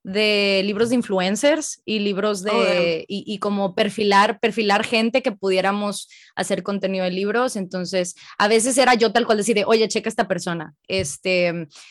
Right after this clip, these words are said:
Speaker 1: y otras veces era más bien que me decían, "¿Qué piensas de esto?". Eh, o sea, como, "¿Hacia dónde lo podemos guiar?". Y yo de que, "Ah, pues da mi opinión". A veces lo usaban, a veces no.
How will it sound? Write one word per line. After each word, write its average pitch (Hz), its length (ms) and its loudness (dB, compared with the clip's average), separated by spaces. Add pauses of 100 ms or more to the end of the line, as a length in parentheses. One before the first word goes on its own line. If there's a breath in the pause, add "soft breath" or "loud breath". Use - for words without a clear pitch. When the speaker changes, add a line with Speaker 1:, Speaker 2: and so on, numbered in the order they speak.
(160 loud breath)
Speaker 1:
y 220 160 2
otras 208 300 0
veces 208 340 -2
era 185 320 4
más 180 160 -2
bien 185 140 -4
que 190 100 -4
me 185 80 -2
decían, 180 400 -2
"¿Qué - 100 2
piensas 359 380 2
de 247 100 6
esto?". 175 440 -2
Eh, 196 160 0
o 196 60 -2
sea, 220 140 -2
como, 233 140 2
"¿Hacia 233 160 2
dónde 269 140 4
lo 294 100 2
podemos 226 300 2
guiar?". 180 340 2
Y 180 80 -4
yo 185 100 2
de 185 120 2
que, - 80 -10
"Ah, 427 140 -6
pues 208 100 -4
da 202 100 4
mi 202 100 2
opinión". 175 440 -4
A 220 80 4
veces 202 380 0
lo 185 120 0
usaban, 240 440 4
a 160 120 -4
veces 147 340 -12
no. - 140 -12